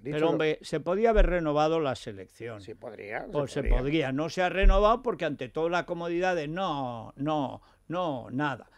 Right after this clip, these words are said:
Speaker 2: Pero bueno, el fútbol, dígase lo que se diga, es una,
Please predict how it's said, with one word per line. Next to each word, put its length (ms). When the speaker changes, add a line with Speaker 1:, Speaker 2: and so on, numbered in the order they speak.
Speaker 2:
Pero 140
bueno, 240
el 80
fútbol, 520
dígase 420
lo 160
que 100
se 140
diga, 220
es 120
una, 260